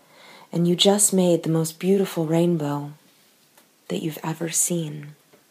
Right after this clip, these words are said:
It's so beautiful, and it becomes a double rainbow. And you think of this as a great blessing. And you look up at that angel,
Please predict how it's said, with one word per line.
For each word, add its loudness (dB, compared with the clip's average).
It's -2
so 4
beautiful, 0
and 0
it 2
becomes 0
a 0
double 0
rainbow. -4
And 0
you 0
think 2
of -4
this 0
as 0
a -4
great 2
blessing. -2
And 0
you 4
look 2
up 2
at 0
that 0
angel, -2